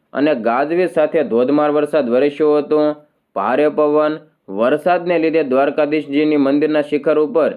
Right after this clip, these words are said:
ધજા ચડાવી સુરક્ષાની દ્રષ્ટિએ જોખમી બનતા વૈકલ્પિક જગ્યાએ બા-, બાવન ગજની ધજા ચડાવાઈ હતી. જ્યારે ગોમતી ઘાટે મોજા ઊંચા, ઊંચા, ઊંચા મોજા ઉછળ્યા હતા. યાત્રાધામ દ્વારકામાં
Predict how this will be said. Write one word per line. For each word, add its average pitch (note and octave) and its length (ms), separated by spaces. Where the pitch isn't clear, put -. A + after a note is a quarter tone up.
ધજા B2+ 280
ચડાવી D#3 420
સુરક્ષાની D3+ 520
દ્રષ્ટિએ D3 420
જોખમી C#3 380
બનતા D3 480
વૈકલ્પિક D#3 640
જગ્યાએ D3+ 400
બા-, C3+ 280
બાવન C3+ 440
ગજની D3 280
ધજા C#3+ 260
ચડાવાઈ D3 600
હતી. D3+ 320
જ્યારે C3 220
ગોમતી C#3 460
ઘાટે D3+ 300
મોજા D3+ 340
ઊંચા, C#3 340
ઊંચા, D3 380
ઊંચા D3+ 280
મોજા D3+ 320
ઉછળ્યા D3 640
હતા. D3+ 360
યાત્રાધામ D#3+ 680
દ્વારકામાં D3 760